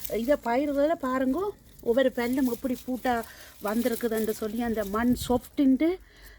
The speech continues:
அஹ், தன்மை தான் இப்படி இடத்தை கொடுத்துருக்கு. அப்ப இந்த உள்ளி எவ்வளவு இடத்தை பெருக்கணுமெண்டா அடுத்த உள்ளி என்றா பாருங்க. இந்த ஒரு, ஒரு நீங்க அளக்குறேன்டால் இந்த கை சாணன்ற அளவிற்கு தானே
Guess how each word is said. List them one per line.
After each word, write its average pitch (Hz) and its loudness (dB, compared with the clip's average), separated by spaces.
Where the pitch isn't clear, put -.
அஹ், 185 -2
தன்மை 254 4
தான் 320 2
இப்படி 240 0
இடத்தை 254 0
கொடுத்துருக்கு. 247 -4
அப்ப 220 -2
இந்த 254 4
உள்ளி 302 4
எவ்வளவு 247 2
இடத்தை 277 0
பெருக்கணுமெண்டா 240 -2
அடுத்த 254 0
உள்ளி 240 0
என்றா 240 0
பாருங்க. 226 0
இந்த 277 4
ஒரு, 262 2
ஒரு 262 0
நீங்க 302 6
அளக்குறேன்டால் 262 0
இந்த 262 2
கை 262 0
சாணன்ற 285 4
அளவிற்கு 254 0
தானே 190 -2